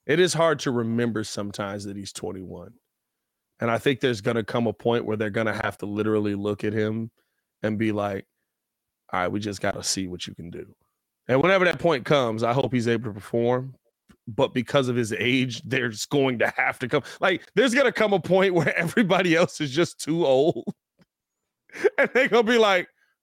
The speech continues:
"Uh, give Patrick the ball and <laughs> see what he's got," because clearly this guy hasn't taken the step we've got. I think Rui's just a really good role player on every team. And I think the N B A is so different.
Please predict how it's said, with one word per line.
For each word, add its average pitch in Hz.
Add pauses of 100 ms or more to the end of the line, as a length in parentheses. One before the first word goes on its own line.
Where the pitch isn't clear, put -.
(120)
"Uh, - (280)
give 165
Patrick 175
the 175
ball 175
and 131
<laughs> -
see 220
what 202
he's 180
got," 170 (220)
because 202
clearly 214 (360)
this 180
guy 180
hasn't 165
taken 170
the 151
step 160
we've 139
got. 139 (480)
I 170
think 196
Rui's 180
just 160
a 160 (160)
really 151
good 147
role 151
player 135
on 135
every 139
team. - (2250)
And 202
I 220
think 233
the 208
N 196
B 185
A 180
is 160
so 160
different. 120